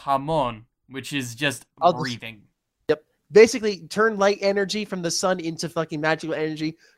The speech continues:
Speaker 2: Go beat Dio. They go to fucking beat Dio. They beat Dio. That
Speaker 1: Yes, meets a couple of colorful characters along the way. For instance, Zeppeli's, uh, parent-,
Speaker 2: Oh, yeah, at
Speaker 1: not
Speaker 2: some
Speaker 1: parents,
Speaker 2: point, uh,
Speaker 1: um,
Speaker 2: the guy who taught him how to use the magic light energy dies, so that,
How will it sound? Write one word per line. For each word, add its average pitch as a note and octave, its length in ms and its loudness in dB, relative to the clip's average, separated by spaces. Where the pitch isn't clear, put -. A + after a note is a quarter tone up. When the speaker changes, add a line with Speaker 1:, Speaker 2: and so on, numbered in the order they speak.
Speaker 2:
Go E3+ 120 6
beat E3 200 -2
Dio. C3 240 0
They A#2+ 100 0
go D#3 160 4
to D#3+ 80 0
fucking D#3+ 320 -4
beat D3 200 -10
Dio. C#3+ 420 0
They C3 240 2
beat A2+ 340 -8
Dio. F#2+ 340 -8
That A2+ 100 -4
Speaker 1:
Yes, C#3 260 -2
meets D#3 220 -2
a - 20 -10
couple C#3+ 300 -2
of - 60 -10
colorful D3+ 340 -4
characters G3 560 -6
along F#3 320 -4
the E3+ 80 -10
way. E3+ 160 -4
For C#3 160 -12
instance, B2 320 -16
Zeppeli's, A#2 440 -10
uh, A#2+ 280 -8
parent-, D#3+ 180 0
Speaker 2:
Oh, G#3+ 80 10
yeah, F3+ 140 8
at E3 100 0
Speaker 1:
not - 80 2
Speaker 2:
some B3+ 140 2
Speaker 1:
parents, A3+ 340 2
Speaker 2:
point, E3+ 100 -6
uh, E3+ 100 2
Speaker 1:
um, D#3 100 -8
Speaker 2:
the E3 140 0
guy F3+ 240 6
who F#3 100 -2
taught F3 260 2
him F3 100 -6
how E3+ 100 2
to D#3+ 80 -2
use D#3 260 -6
the D3 100 -10
magic D#3 340 0
light D#3+ 200 2
energy E3 460 -4
dies, D#3 540 2
so - 200 -2
that, C#3+ 200 0